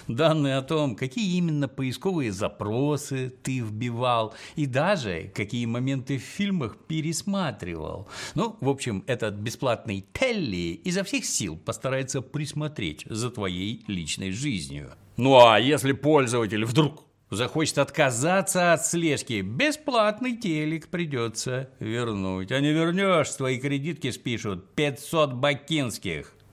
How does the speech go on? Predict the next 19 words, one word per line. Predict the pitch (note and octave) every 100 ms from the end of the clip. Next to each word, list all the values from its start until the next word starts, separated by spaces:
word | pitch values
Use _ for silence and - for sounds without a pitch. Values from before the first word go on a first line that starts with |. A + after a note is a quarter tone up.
| -
Диагональ | F2+ A2 A#2 D3+ E3
устройства | E3+ - - B3 C4 A#3 B3+
при | A3 A#3 A3
этом | G#3+ G#3 D3+
пятьдесят | - A#3 - D4 -
пять | E3+ E3+ A2+
дюймов. | C3+ C#3+ A#2+ A2+ -
Картинку | - G3 F#3 - C4+ A#3 A#3
телек | G#3 A3 F#3+ C#3
сможет | - D3 F#3 D4+ G#3+ E3+
выводить | A#2 B2+ C3+ G#3 G3+
в |
разрешении | A#2 G#2+ G#2 B2+ G3 D3
четыре | G#2 A2 G2+ D#3+ C#3+
К. | F2+ - F2+ F2 - - - -
Поддерживает | - A#2 F#2+ G#2 D#3+ G#3 A#3 A#3+ A3+
H | - D3 F#3+ F3
D | D#3+
R. | D3 B2 B2+ B2+